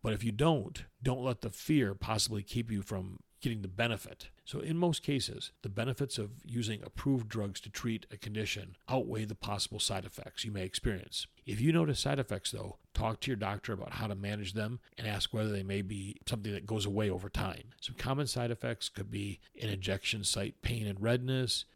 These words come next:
increased risk for infections of some types, headaches, nausea, and infusion reactions. I know when I do mine, I, I tend to get a red patch around the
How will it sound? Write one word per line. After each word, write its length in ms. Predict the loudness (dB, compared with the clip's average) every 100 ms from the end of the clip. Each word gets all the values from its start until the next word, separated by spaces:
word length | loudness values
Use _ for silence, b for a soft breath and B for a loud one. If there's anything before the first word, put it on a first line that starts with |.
| -10
increased 560 | -8 0 2 2 0
risk 340 | 2 4 4 0
for 180 | -10
infections 640 | -8 -2 0 0 0 0 -2
of 220 | -4 0
some 360 | 2 2 0 0
types, 500 | 4 4 4 0 -2 b b
headaches, 720 | 2 6 6 4 -2 -4 -4 _ -8
nausea, 680 | -2 0 2 2 0 -2 -6 -8
and 120 | -2
infusion 560 | -2 0 4 4 4 0
reactions. 640 | -4 -6 -2 -4 -2 -8 -10 _ -4
I 80 | 0
know 120 | 2
when 220 | 2 2
I 140 | 2
do 240 | 0 0 -2
mine, 440 | 0 0 0 0
I, 280 | -2 -4 -4 B B B
I 60 |
tend 240 | 2 4 2
to 60 |
get 180 | 4 2
a 400 | 2 0 0 -2 -4 b
red 360 | 4 6 6
patch 320 | 4 2 -2
around 280 | -2 0 -2
the 240 | -2 -4